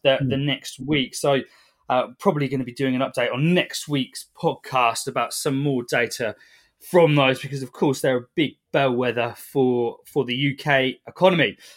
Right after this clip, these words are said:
Speaker 2: They are.
Speaker 1: So, Alan, let's move on now to a company that we have discussed on the podcast previously, mainly due to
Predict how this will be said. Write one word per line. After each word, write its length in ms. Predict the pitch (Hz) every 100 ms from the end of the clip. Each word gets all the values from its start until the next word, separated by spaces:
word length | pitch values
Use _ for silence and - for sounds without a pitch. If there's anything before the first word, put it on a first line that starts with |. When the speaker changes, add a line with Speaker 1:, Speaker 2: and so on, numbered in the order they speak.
| - -
Speaker 2:
They 160 | 117 113
are. 100 | 113
Speaker 1:
So, 100 | -
Alan, 240 | 190 185
let's 180 | 208 -
move 260 | 214 220 185
on 180 | 202 185
now 380 | 180 208 226 196 - -
to 680 | 208 202 190 185 175 156 - _ _
a 360 | 151 160 156 147
company 340 | - 220 180 175
that 100 | 151
we 80 |
have 120 | 190 180
discussed 540 | 165 - 160 151 - -
on 520 | 208 202 185 156 120 - _ 139
the 360 | 139 180 156
podcast 880 | - 196 151 - 175 160 143 - -
previously, 840 | - 214 190 160 139 156 139 151 156 - - _ _ _ _ 165
mainly 340 | 247 220 196
due 420 | 147 - 196 170
to 440 | 143 190 170 160